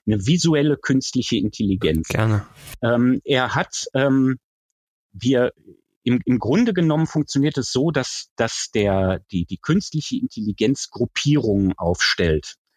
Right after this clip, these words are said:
Speaker 1: Er hat einmal äh, von uns eine gewisse Datenbasis bekommen, zum Beispiel, wie ich Dosen handhaben muss oder Kartons oder wie auch immer. Und wir haben ihm große Datenmengen an Bildern,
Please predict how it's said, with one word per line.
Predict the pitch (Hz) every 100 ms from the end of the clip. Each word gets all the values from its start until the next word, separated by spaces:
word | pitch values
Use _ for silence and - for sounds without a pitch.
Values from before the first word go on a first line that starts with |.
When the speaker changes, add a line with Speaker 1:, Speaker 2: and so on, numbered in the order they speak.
| _ _ _ _
Speaker 1:
Er | - 95
hat | 175 - -
einmal | 147 196 156 151 160 165 - _ _ _ _ _ _ -
äh, | 123 123
von | - 127
uns | - 143 190 -
eine | 131 123
gewisse | 123 -
Datenbasis | 95 127 185 170 151 156 147 -
bekommen, | 135 - 135 139
zum | - 117
Beispiel, | 113 123 123 107
wie | -
ich | 151 - _
Dosen | 139 143 147 107 85
handhaben | 101 87 87 85 80
muss | 76 - -
oder | 147 147
Kartons | - 135 - 127 139 -
oder | 117 113 110
wie | 107
auch | 101 -
immer. | 85 78 - - - - _
Und | 107
wir | 117
haben | 123 170 -
ihm | 131 117
große | 104 135 196 214 - 120
Datenmengen | 131 147 175 147 135 131 131 -
an | 107 95
Bildern, | 139 185 170 147 131